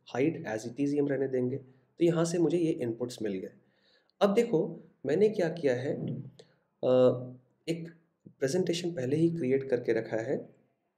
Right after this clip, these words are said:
जहाँ पर वो मैं इस्तांबुल जो country visit किया था उसके photographs हैं।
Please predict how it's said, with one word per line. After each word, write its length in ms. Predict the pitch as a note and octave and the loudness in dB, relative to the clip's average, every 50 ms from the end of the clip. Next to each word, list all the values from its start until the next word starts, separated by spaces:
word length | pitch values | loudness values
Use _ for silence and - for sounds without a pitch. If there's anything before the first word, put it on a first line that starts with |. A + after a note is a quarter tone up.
| _ _ - | _ _ -10
जहाँ 280 | - - C3+ C3+ C#3+ C#3+ | -8 -6 -4 -2 -2 -2
पर 180 | C#3+ D3+ D#3 | -2 -2 0
वो 180 | D3+ C#3+ C#3+ D3 | 2 2 2 2
मैं 120 | D3 C#3 C3+ | 2 0 -2
इस्तांबुल 440 | C3+ - A2 A2+ A2 A2+ B2+ B2+ | -2 -2 -2 -2 0 0 0 0
जो 80 | B2+ B2+ | 0 -2
country 300 | B2+ A2 G#2+ - - B2+ | -4 -6 -6 -4 -4 -4
visit 340 | A#2+ A2+ A2 C3+ C#3+ - - | -4 -2 -2 -2 -2 -2 -2
किया 160 | - G#2+ G2+ | -4 -4 -2
था 300 | - - E3+ E3 - - - | -4 -6 -6 -8 -8 -10 -14
उसके 180 | - - - | -6 -4 -4
photographs 640 | D3 - - A2+ A#2 A2+ - - G#2 G2+ - - - | -4 -2 -2 -2 -2 -2 -2 -2 -4 -6 -8 -8 -10
हैं। 80 | G#2+ | -10